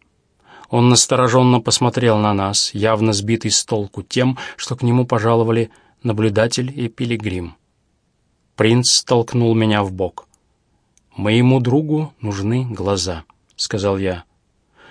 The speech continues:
"Да, я делаю такое устройство,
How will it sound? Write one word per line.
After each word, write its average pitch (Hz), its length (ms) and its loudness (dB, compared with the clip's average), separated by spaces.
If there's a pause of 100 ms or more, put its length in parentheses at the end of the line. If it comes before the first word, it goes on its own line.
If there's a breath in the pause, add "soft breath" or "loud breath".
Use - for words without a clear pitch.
(200 loud breath)
"Да, 110 300 2
я 139 220 6
делаю 135 420 4
такое 127 400 0
устройство, 120 840 0